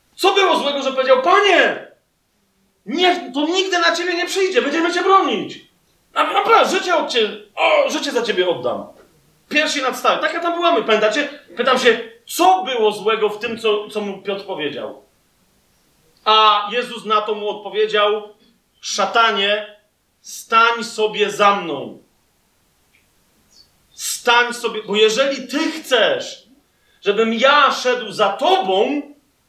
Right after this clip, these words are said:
to jesteś przeciwnikiem działania Bożego. Bóg nie jest od tego, żeby człowiek mu mówił, „Pójdź za mną”. Bóg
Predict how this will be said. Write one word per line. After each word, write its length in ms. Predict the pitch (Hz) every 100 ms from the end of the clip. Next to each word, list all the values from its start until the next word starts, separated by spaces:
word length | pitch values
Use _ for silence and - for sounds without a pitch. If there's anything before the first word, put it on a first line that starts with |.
| _
to 200 | - 285 285
jesteś 380 | 254 254 240 -
przeciwnikiem 1080 | - - - 320 294 294 220 254 277 208 170
działania 380 | 175 170 165 156
Bożego. 500 | 147 143 127 101 - - _ _ _ _ _ _ _ _ -
Bóg 440 | 311 339 - - _ _ 165
nie 340 | 202 285 320
jest 360 | 277 262 262 220
od 200 | - 254
tego, 240 | 269 269
żeby 240 | 240 208
człowiek 480 | - 233 262 262 -
mu 140 | 214 208
mówił, 380 | 233 214 220
„Pójdź 360 | - 247 214 139
za 220 | 196 190
mną”. 420 | 160 131 120 - _ _ _ _ - -
Bóg 400 | 294 349 349 339